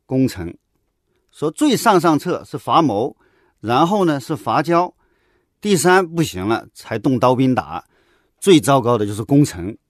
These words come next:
不到这个万不得已，千万不要去干攻城的事儿。那我们先讲这个“上兵伐谋”。“上兵伐谋”这四个字儿，我想每一个人都非常的这个熟悉了。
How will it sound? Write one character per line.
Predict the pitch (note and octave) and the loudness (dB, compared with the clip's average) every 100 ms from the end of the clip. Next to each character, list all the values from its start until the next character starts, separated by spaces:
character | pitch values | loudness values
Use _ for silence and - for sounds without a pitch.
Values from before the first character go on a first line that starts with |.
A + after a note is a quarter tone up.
| _ | _
不 | G#2+ C#3 | -8 -6
到 | E3 G3 C3+ | 0 2 2
这 | A#2 C#3+ | 0 -2
个 | B2 | 0
万 | C#3 F#3+ C#3 | 2 2 2
不 | B2+ | 0
得 | A2 | -2
已， | A#2 F2 | -4 -8
千 | - C#3 D3 | -12 -4 0
万 | C#3 | 0
不 | G#2 | 0
要 | B2 | -2
去 | A2 | -4
干 | A2+ A#2+ G2+ | -6 -6 -4
攻 | C3+ | -4
城 | C3+ F2 G2+ | -4 -6 -10
的 | G#2+ | -10
事 | |
儿。 | A2+ - _ _ _ _ _ _ _ - | -14 -18 _ _ _ _ _ _ _ -4
那 | D#3 | 0
我 | |
们 | E3 | 2
先 | F3 G3+ G#3 | 2 2 0
讲 | E3+ G#2 | 2 0
这 | G#2+ | -2
个 | C3 | -4
“上 | - G3 C#3+ | 0 4 4
兵 | C#3 D3 | 4 2
伐 | A#2 A2 | 2 0
谋”。 | G#2+ F#2 - _ _ _ _ _ | -2 -6 -12 _ _ _ _ _
“上 | - A3 F3+ | 0 2 6
兵 | G3 | 4
伐 | E3+ D#3 | 6 6
谋” | D#3+ | 6
这 | D3+ D#3 | 4 -2
四 | - | 0
个 | D#3 | 0
字 | C3+ | 2
儿， | A#2+ | 2
我 | A#2+ | 0
想 | B2+ G#2+ | -2 -4
每 | G2 G2 | -4 -4
一 | A#2+ | 0
个 | C#3 A#2+ - | 0 0 -4
人 | G#2+ A2+ | -4 -2
都 | D#3 D3 | 2 2
非 | G#3 | 2
常 | F3+ A#2 | 0 -2
的 | G2+ | -2
这 | G2+ | -4
个 | |
熟 | G2+ - G2 | -6 -6 -10
悉 | - | -10
了。 | F#2 | -14